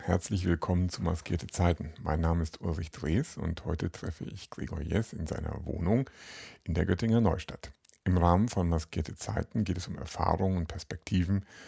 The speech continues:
von dreißig Künstlerinnen und Künstlern aus Südniedersachsen während der Corona-Pandemie.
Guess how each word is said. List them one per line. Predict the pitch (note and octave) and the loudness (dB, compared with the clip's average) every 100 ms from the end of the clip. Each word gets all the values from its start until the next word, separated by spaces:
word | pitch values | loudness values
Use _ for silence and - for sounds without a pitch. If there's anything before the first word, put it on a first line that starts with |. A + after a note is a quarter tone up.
| - - | -20 -6
von | F#2 | -2
dreißig | F2 - E2+ F#2 - | 2 4 4 -2 -6
Künstlerinnen | - D#2+ - F#2 F2+ E2+ | -4 -2 0 2 2 0
und | - | -4
Künstlern | - F2+ - F#2 F2 | -4 -4 -2 0 0
aus | - - | -2 -4
Südniedersachsen | F2 F2+ F#2+ F2 D#2+ D#2+ - E2+ | -6 -2 0 2 2 -2 -2 -2
während | D#2 D#2 D2+ | 0 0 0
der | E2 | -2
Corona-Pandemie. | - E2+ D#2 C#2+ - - - - | -2 -4 -2 -4 -6 -6 -6 -8